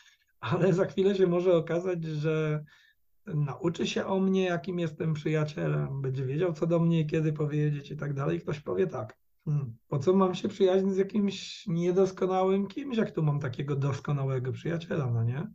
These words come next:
To co ja się będę, no, bo każdy ludzki przyjaciel jest niedoskonały, ten może być zawsze dobry, nie? Ale tak znowu nie chcę być tutaj lemem, bo nie mam takiej głowy, tak? Ale generalnie, ale generalnie,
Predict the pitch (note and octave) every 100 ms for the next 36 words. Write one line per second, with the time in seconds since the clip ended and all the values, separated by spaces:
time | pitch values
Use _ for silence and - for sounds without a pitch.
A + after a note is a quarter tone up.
0 | _ D3+ D3 F3 D3+ D#3 D3 D3+ F#3+ F3+
1 | F3 F3+ F3+ D#3+ E3 D#3 F3+ E3 F3 E3+
2 | D#3+ C#3+ - D3+ E3 D3 D#3+ D#3 F3 F3+
3 | G#3+ A#3+ C4 D#3 B2 A#2 C3 C#3+ D3 D3+
4 | E3 F3 - - - - - _ _ -
5 | G3 D#3 G3+ A3 F3+ C#3 A#2+ A2 A2+ D3+
6 | - - - F3+ E3+ D#3 F3+ F3 E3 F#3
7 | F#3+ D#3+ D#3+ - E3 D#3 D#3 D3+ D3 -
8 | _ D3+ D3 G#3+ D#3+ B2+ D3+ C#3 C3+ C3
9 | C3+ D3 C#3 C#3 C3 C3 C#3+ D#3+ F3+ C3
10 | C3 D3+ - - D#3+ E3 E3 E3+ D3+ D3+
11 | D#3+ D#3+ D#3 - - - - E3 D#3+ D3
12 | G3+ D#3 D#3+ E3 D#3+ E3 E3